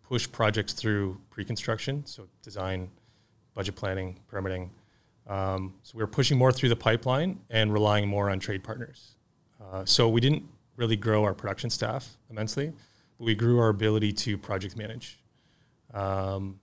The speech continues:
so to be that turnkey design build provider, pushing people through the initial process before you put the shovel in the ground,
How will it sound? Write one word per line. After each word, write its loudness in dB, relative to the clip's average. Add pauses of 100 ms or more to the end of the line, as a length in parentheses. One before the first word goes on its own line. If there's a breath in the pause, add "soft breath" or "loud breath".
so -6
to -2
be -2
that 0
turnkey -2
design -2
build -6
provider, -4 (120)
pushing -6
people -8
through -6 (580 soft breath)
the -6
initial -2
process -2
before -2
you 4
put -6
the -16
shovel -4
in -8
the -10
ground, -18